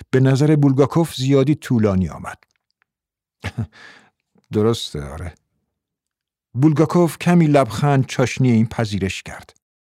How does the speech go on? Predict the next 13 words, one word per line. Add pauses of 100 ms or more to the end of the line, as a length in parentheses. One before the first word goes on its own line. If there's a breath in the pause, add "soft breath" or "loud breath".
(380 loud breath)
تا
حدودی
احساس
گناه
می‌کرد. (880)
این
روزها
زیاد
همدیگر
را
نمی‌دیدند. (640)
دوستی
آنها